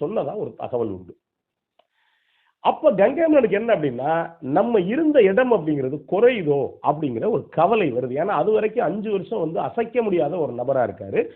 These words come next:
ஒண்ணு ரெண்டு பாட்டு கவியரசர் எழுதுறாரு, ஒண்ணு ரெண்டு பாட்டு வாலி எழுதுறாரு, ஒண்ணு ரெண்டு பாட்டு புலமைப்பித்தன் எழுதுறாரு, ஒண்ணு ரெண்டு பாட்டு முத்துலிங்கம் எழுதுறாரு,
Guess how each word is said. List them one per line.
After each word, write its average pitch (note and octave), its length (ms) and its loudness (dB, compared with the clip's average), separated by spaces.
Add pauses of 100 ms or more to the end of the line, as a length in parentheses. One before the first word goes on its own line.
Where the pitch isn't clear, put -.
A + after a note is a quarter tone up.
(200)
ஒண்ணு A#3 160 0
ரெண்டு D#4 300 0
பாட்டு G#3+ 580 2 (180)
கவியரசர் D#3+ 480 -2
எழுதுறாரு, A#2+ 480 -6
ஒண்ணு B3 80 -2
ரெண்டு G#3+ 240 2
பாட்டு D#3 260 -2
வாலி B2 220 -2
எழுதுறாரு, A2 400 -6 (100)
ஒண்ணு A#3+ 140 2
ரெண்டு B3 240 2
பாட்டு E3 420 0 (200)
புலமைப்பித்தன் D#3 520 -4
எழுதுறாரு, A#2+ 540 -2
ஒண்ணு A#3+ 100 2
ரெண்டு A3+ 260 2
பாட்டு D#3 280 2
முத்துலிங்கம் D3 440 -4
எழுதுறாரு, A#2 500 -2